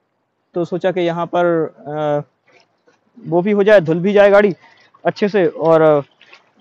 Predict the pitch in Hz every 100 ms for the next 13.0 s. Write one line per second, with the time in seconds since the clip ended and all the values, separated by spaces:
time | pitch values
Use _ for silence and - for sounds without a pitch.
0 | _ - 240 196 160 _ _ _ _ -
1 | 185 180 185 180 170 185 185 165 170 175
2 | 165 160 160 135 131 123 _ _ _ _
3 | _ - 190 208 180 185 196 196 202 202
4 | 208 185 175 190 214 - 180 180 180 185
5 | 180 - 196 185 170 165 175 - 220 185
6 | 185 185 190 196 180 - 185 190 - 196
7 | - 180 175 202 208 185 165 170 165 156
8 | 127 _ _ _ _ - 190 185 196 196
9 | 202 214 214 - _ _ _ _ _ _
10 | _ 165 175 - 180 202 202 175 156 185
11 | 190 175 190 175 190 - 185 175 - 165
12 | 180 190 208 - 214 226 226 226 220 262